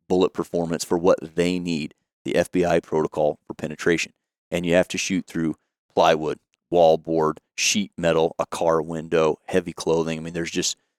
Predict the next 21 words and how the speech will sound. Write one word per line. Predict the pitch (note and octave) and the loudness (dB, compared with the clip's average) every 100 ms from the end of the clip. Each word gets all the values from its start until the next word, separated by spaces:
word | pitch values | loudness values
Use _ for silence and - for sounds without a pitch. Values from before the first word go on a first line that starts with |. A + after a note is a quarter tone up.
| _ | _
uh, | - D#2 - | -2 0 0
a | |
lot | D#2+ F#2 G2 | 4 6 6
of | D#2+ | 2
barriers | F2+ F#2+ F#2 E2 | 2 4 2 2
you | F2 | 0
have | - | 0
to | E2 | -6
defeat. | D#2+ - F2+ - _ _ _ _ - | -6 -4 -4 -4 _ _ _ _ -2
And | G2+ F2 - | -2 -2 2
then | A2+ G#3+ C3 B2+ - - | 6 6 4 0 -8 -2
you | F#2+ | 0
have | F#2 | 0
to | - | 0
penetrate. | F#2+ F2+ - F2+ - _ _ _ | -2 0 2 2 2 _ _ _
What | F#2 - | -2 4
they | F#2+ | 6
want | A#2+ F#2 F#2 | 6 4 2
is | E2+ | 0
twelve | - F2 E2+ | 0 0 2
to | D#2+ | -2